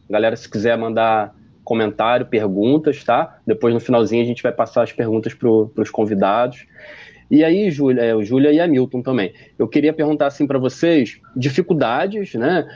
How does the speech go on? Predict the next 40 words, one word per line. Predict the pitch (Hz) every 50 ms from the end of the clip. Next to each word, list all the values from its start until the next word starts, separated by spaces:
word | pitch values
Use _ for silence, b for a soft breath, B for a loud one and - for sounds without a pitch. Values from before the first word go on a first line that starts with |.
| B B B -
da | - 160 156
produção | - - 190 196 190 208 196 - - - 180 180 175
de | 151 143
vocês, | 135 143 143 139 - - 104 101 101 104
né? | 117 123
O | 117 110
que, | - 139 139 -
o | 135 113
que | - - 143
que | - -
vocês | 147 147 143 - 143 131
já | 131 143 135
têm | 135 _ - 143 160 156
produzido. | 151 147 139 127 123 120 104 101 104 104 107 123 143 165 180 - _ _ -
Teve | 143 135 127 139
muita | 143 170 - 175 143
gente, | 147 143 139 135
quando | - 139 127 127
eu |
tava | - 123 113 113 120 110 107 - _ _ _ -
divulgando, | 113 117 117 98 113 101 90 113 143 170 170 151 117 113
né, | 110 117 117 113 - _ _ _ _
pediu | - 110 113 127 131
pra | 135 131
perguntar, | 131 143 131 123 135 131 131 - 135 139 147 151 151 139 -
assim, | 131 - - - 123 107
qual, | - 139 139 143 135
quais | - - 139 139 131
seriam | - 151 135 135 147 156 151 147 147 147 -
os, | 139 135 135 135 131 127 127 123 120 117 110 - - - - _ - - - - - _ -
é, | 110 110 110 107 107 107 107 107 104 104 104 104 101 101 101 101 101
os | 110 110 -
conselhos | - 151 151 135 135 - 156 147 135 107 98 95 - - - - -
que | -
vocês | 120 113 - 127 113 110
dariam | 120 113 113 120 131 127
pra | 131 147 139 135
quem | - _ - 135 135 139 139
quer | - 143 131 131 131 127 123
começar | - 139 127 127 123 - - - 120 110 120 127 135 -